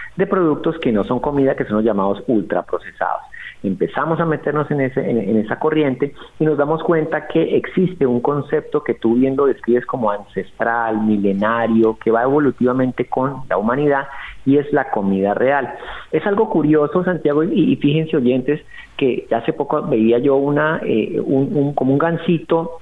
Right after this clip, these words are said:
con su be-, una gansita con su bebé gansito, y ella picoteaba y le enseñaba a su bebé, eh, lo que era la comida que debía consumir.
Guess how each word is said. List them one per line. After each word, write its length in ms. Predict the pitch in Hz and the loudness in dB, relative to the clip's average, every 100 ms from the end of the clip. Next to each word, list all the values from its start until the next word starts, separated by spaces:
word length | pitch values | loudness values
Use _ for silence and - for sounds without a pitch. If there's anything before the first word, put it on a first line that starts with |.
| - | -4
con 180 | 143 127 | -4 0
su 120 | 139 | 2
be-, 100 | 123 | 4
una 220 | - 147 | 2 0
gansita 720 | 165 156 131 151 - 165 175 - | 0 -2 0 -2 0 -4 -4 -4
con 160 | 147 | -4
su 120 | 139 131 | 0 2
bebé 240 | 117 120 | 4 4
gansito, 680 | 139 151 156 175 - 151 156 - - - | 2 -2 0 -2 0 -4 -4 -16 -18 0
y 100 | 165 | 2
ella 400 | 160 175 180 - | 4 2 0 -2
picoteaba 560 | 175 - 147 160 147 156 | -4 -2 0 2 2 2
y 40 | |
le 100 | 170 | 2
enseñaba 520 | 156 156 135 135 139 | 0 0 2 2 2
a 100 | 143 | 0
su 100 | - | 0
bebé, 480 | 151 151 147 147 160 - - - | 2 4 4 4 0 -8 -20 -6
eh, 320 | - 123 123 - | 2 4 2 2
lo 180 | 143 139 | 2 2
que 300 | 147 135 139 | 2 4 4
era 140 | 151 | 2
la 140 | 151 | 0
comida 440 | - 160 165 147 147 | -2 0 2 2 2
que 80 | 165 | 2
debía 300 | 123 113 113 | 4 4 2
consumir. 580 | 135 135 180 240 233 | -2 0 2 2 2